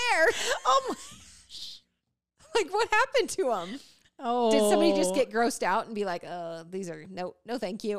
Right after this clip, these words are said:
Speaker 1: Or
Speaker 2: Were they like,
Speaker 1: somebody's wearing
Speaker 2: "Whoa,
Speaker 1: Kevin's underwear"?
Speaker 2: coolest underwear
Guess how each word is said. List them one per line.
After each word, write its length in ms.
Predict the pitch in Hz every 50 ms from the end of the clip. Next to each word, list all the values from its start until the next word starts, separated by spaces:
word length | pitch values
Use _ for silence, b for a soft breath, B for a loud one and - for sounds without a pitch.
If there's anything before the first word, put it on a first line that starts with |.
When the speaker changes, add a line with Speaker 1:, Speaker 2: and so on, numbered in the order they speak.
| - -
Speaker 1:
Or 480 | 302 403 440 349 302 269 277 302 403 - -
Speaker 2:
Were 160 | 233 202 190
they 140 | 180 170 165
like, 100 | 160 151
Speaker 1:
somebody's 400 | 160 330 - 170 - 208 196 196
wearing 400 | 190 185 180 175 - - - -
Speaker 2:
"Whoa, 60 | -
Speaker 1:
Kevin's 300 | 240 247 240 240 233 220
underwear"? 280 | 220 214 208 185 - - -
Speaker 2:
coolest 400 | 349 339 330 320 311 294 - 294
underwear 440 | 254 240 233 220 214 208 190 180